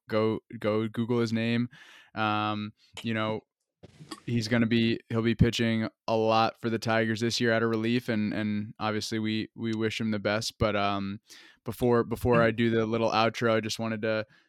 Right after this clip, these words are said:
thank you, Jason, for coming on. Uh, hopefully, I mean, I know I took a lot out of it, and I know the, the younger listeners will, will take a lot out of it too. So just wanted to thank you for your time and, and appreciate, um,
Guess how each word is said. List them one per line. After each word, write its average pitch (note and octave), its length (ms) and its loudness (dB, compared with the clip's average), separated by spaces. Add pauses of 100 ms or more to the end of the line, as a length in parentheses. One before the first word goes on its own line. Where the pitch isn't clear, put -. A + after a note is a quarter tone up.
(140)
thank A2+ 240 -4
you, A#2 60 -4
Jason, A2 320 -2
for G#2+ 120 -8
coming A2 260 -4
on. A2 360 -2
Uh, G#2+ 280 -6
hopefully, A2 640 -4
I A2+ 40 -8
mean, A2 160 -2
I G#2+ 140 2
know A2+ 240 4
I A2 100 4
took A2+ 220 -6
a A2 40 -2
lot G#2+ 240 2
out G#2+ 160 2
of A2 100 -2
it, A2 140 0
and G#2+ 100 -4
I G#2+ 80 -4
know G#2+ 220 -2
the, G#2+ 300 -2 (320)
the B2 80 0
younger A2+ 280 2
listeners A2 480 -4
will, A2 340 -2
will A#2+ 120 -6
take A2+ 240 -6
a A2 60 -4
lot A2 180 -2
out A2 140 0
of G#2+ 80 -6
it A2 100 -4
too. A2+ 200 -4
So A2+ 140 -6
just G#2+ 220 -10
wanted G#2+ 240 -6
to G#2+ 320 -4 (180)
thank G#2+ 240 -4
you A2+ 80 -8
for - 140 -10
your G#2+ 140 -6
time G#2 340 -6
and, G#2 160 -8
and A2+ 120 -10
appreciate, A2 640 -10
um, A2+ 380 -8